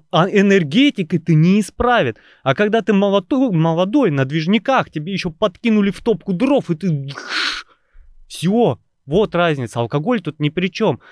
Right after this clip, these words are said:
Алкоголь — это угнетение центральной нервной системы, это долбеж по печени, это долбеж по мозгам. Это другое влияние на организм. И да, он, э, со временем, во-первых, учится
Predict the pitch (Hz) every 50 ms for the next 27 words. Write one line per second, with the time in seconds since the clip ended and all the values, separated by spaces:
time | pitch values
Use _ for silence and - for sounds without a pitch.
0 | - - - - 135 139 151 - 175 170 175 226 302 339 320 202 151 143 - 135
1 | 135 143 147 147 160 185 185 - 285 294 294 247 175 139 131 - - 131 123 -
2 | 196 254 277 277 254 240 233 240 240 220 233 233 - - 233 214 - - - 151
3 | 131 120 113 113 110 - - 117 110 127 131 143 170 254 262 - - 262 240 -
4 | - 190 165 139 - 135 123 120 113 - 113 107 117 117 123 139 220 262 254 -
5 | - 247 220 220 226 202 202 185 185 139 113 - _ _ _ _ _ _ _ _
6 | _ - 139 135 131 165 143 156 180 220 202 233 240 196 139 143 160 175 180 175
7 | 147 127 123 123 120 123 139 151 180 196 208 214 170 120 104 98 - _ _ _
8 | _ _ _ _ _ _ _ 175 170 170 165 196 202 202 185 143 127 127 123 127
9 | 131 107 143 127 131 131 127 123 120 123 - 131 - - 131 120 127 165 240 277
10 | 277 247 220 190 151 147 143 - 220 208 190 - - 190 180 - 170 156 - 170
11 | 156 139